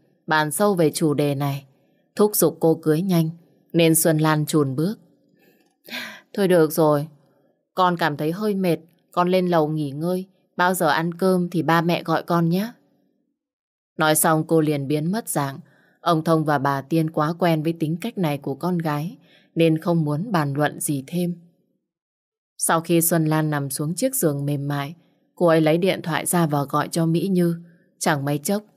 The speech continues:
đã có kết nối. "Xuân Lan đi à? Có chuyện gì?"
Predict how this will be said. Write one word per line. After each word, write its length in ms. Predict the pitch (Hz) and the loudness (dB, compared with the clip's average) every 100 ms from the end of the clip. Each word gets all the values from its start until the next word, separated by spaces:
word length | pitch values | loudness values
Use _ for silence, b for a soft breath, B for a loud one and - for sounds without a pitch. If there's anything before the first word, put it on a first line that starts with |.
| _ _ | _ _
đã 160 | 180 160 | -2 -2
có 300 | 170 143 143 | 0 -2 -2
kết 220 | 208 208 | -2 0
nối. 280 | 151 143 175 - _ _ _ _ _ _ _ _ _ _ _ _ _ _ _ _ - | 0 2 -2 -6 _ _ _ _ _ _ _ _ _ _ _ _ _ _ _ _ -10
"Xuân 220 | 196 196 | -4 0
Lan 240 | 202 196 | 2 2
đi 100 | 196 | 0
à? 340 | 214 156 151 - _ _ _ _ | 0 0 -2 -8 _ _ _ _
Có 120 | 185 196 | -2 0
chuyện 260 | 247 165 | 2 0
gì?" 380 | 165 165 160 | 2 2 0